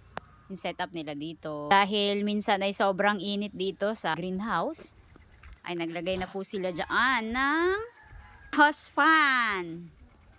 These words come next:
Totoo nga namang nakakabawas ng init. Ayan, ramdam na ramdam ko kasi dati dito pag nagtatanim kami, sobrang init. Ngayon, talagang nabawasan yung init dito.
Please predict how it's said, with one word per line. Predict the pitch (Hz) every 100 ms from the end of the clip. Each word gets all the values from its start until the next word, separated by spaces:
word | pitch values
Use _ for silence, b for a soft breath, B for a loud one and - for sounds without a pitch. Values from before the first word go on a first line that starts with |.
| - - - - - -
Totoo | - 233 254 262
nga | 262
namang | 262 262 262
nakakabawas | 254 262 269 262 269 277 294
ng | 262
init. | 262 262 277 320 254
Ayan, | 240 254 262
ramdam | 233 226 226 233
na | 240
ramdam | 240 226 226
ko | 220 214
kasi | 226 233
dati | 214 214 208
dito | 190 190 180
pag | 175 175
nagtatanim | 185 185 180 185 185 175
kami, | 175 156
sobrang | 160 151 160 165 143
init. | 185 180 202 180 _ _ _ _ _ _ _ _ _ _
Ngayon, | - 196 185 165 165
talagang | 185 160 151 151 147 156
nabawasan | 156 143 147 156 156
yung | 151
init | 143 151 151
dito. | 156 151 - 220